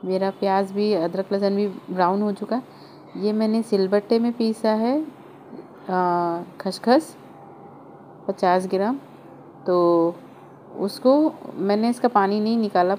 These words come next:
पानी नहीं चाहिए मुझे, मुझे ऐसा ही चाहिए, सूखा ही चाहिए खसखस का पेस्ट। ये देख लो, अब मैं डालूँगी फेंटी हुई पचास ग्राम दही।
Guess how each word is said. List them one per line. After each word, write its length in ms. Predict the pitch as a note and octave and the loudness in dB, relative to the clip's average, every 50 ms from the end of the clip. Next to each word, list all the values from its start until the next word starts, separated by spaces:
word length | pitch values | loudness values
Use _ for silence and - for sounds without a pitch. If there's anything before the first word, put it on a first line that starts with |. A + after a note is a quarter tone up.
| - - | -2 -2
पानी 240 | F#3 F#3+ F#3+ G3 G3+ | -2 -2 0 0 0
नहीं 200 | G3+ G#3 A3+ A3+ | 0 0 -2 0
चाहिए 340 | - G#3 F#3+ G3 G3 G3 | 0 0 0 2 0 0
मुझे, 260 | G3 G3 G3 G3 A3 A3+ | 0 -2 -2 -2 -2 -4
मुझे 200 | G#3+ G#3 A3 G3+ | -2 0 0 0
ऐसा 260 | F#3 F3 - - G3 | 0 0 -2 -4 -2
ही 180 | F#3 G3 G#3+ | -2 -2 -2
चाहिए, 480 | G#3 - - F#3 F#3 F#3+ F#3+ G3+ A3+ D4+ - - - - - - - - - - - - - - - - | -2 -2 -2 -2 0 0 0 -2 -4 -4 -8 -14 -20 -20 -20 -20 -20 -20 -20 -20 -20 -20 -20 -20 -10 -4
सूखा 300 | - G#3+ G3+ - G3 G3+ | -2 -2 -2 -2 -2 0
ही 200 | G3 G#3 A3 A3+ | 2 2 2 0
चाहिए 360 | A3 - G3+ G3 G3 G3 G3+ G3+ | 0 0 0 2 2 0 0 0
खसखस 420 | G3+ G3 F#3+ - - G3 G3 F#3+ | -2 -2 -4 -2 -4 -4 -4 -2
का 140 | - G#3 G3+ | -2 -2 -2
पेस्ट। 400 | G3+ - A3 C4+ C#4+ - - - - - - - - - - - - - - - - - - - - - - - - - | 0 0 -2 -2 -2 -4 -10 -18 -20 -20 -20 -20 -20 -20 -20 -20 -20 -20 -20 -20 -20 -20 -20 -20 -20 -20 -20 -20 -12 -8
ये 80 | E3+ E3+ | -8 -4
देख 260 | F3+ F#3 F#3 F#3+ - | -4 -4 -4 -2 -4
लो, 120 | A3 C4 C4 - - - - - - | -4 -4 -4 -8 -16 -20 -20 -16 -4
अब 180 | - - F#3 F#3+ | -4 -4 -2 -2
मैं 140 | G#3+ A3 A3 | -2 -4 -2
डालूँगी 400 | G3+ G#3 G3+ G3+ G3+ G#3+ A3 B3+ | 0 0 0 0 2 2 0 0
फेंटी 480 | C4+ - - G#3+ F#3+ G3 G3 - G#3+ G#3+ | -2 0 -2 0 0 0 0 0 0 0
हुई 300 | G#3+ G#3 G#3 G#3+ B3+ D#4+ D#4 - - - - - - - - - - - - - - - - - | 0 0 0 0 0 -2 -2 -4 -14 -20 -20 -20 -20 -20 -20 -20 -20 -20 -20 -20 -20 -20 -10 -6
पचास 400 | - F3+ - - G3 G3 G3+ G3 F#3+ | -6 -2 2 2 2 4 2 2 0
ग्राम 340 | G3+ G3 G3+ A#3 C4 C4 A3 | 0 0 2 2 2 0 0
दही। 340 | F#3+ E3+ D#3+ D#3 E3 E3 | 0 0 -2 0 -2 -4